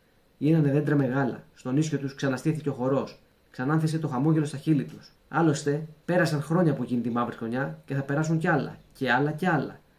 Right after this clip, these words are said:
Μα τούτα τα δέντρα δεν θα ξεχάσουν ποτέ τους πως η ρίζα τους είναι απέναντι και προσπαθούν να τη θυμούνται και το μέτρο της φλόγας του κεριού. Το Διοικητικό Συμβούλιο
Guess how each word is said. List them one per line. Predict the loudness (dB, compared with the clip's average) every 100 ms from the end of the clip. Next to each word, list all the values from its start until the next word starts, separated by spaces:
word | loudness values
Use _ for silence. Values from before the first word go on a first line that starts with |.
| _ _
Μα | -10 -4
τούτα | 0 0
τα | 0
δέντρα | 0 0 0 -2 -4 -10
δεν | -4
θα | -2
ξεχάσουν | 0 0 0 0 -2
ποτέ | -4 -4
τους | -2 -2 -4 -10 _ -14
πως | -6
η | 2
ρίζα | 4 4
τους | 0 -4 -6
είναι | -6 -4
απέναντι | 0 0 0 -4 -14 _ _ _ _
και | -6
προσπαθούν | -6 -6 -4 -2
να |
τη | -2
θυμούνται | -4 0 0 0 -6 -18 -10
και | -6
το | -2
μέτρο | -2 0 -4
της | -6 -10
φλόγας | -6 -2 0 -2 -8
του | -8
κεριού. | -8 -8 -10 -10 _ -8
Το | -6
Διοικητικό | -6 -8 -4 -4
Συμβούλιο | -2 -4 0 0 0 -4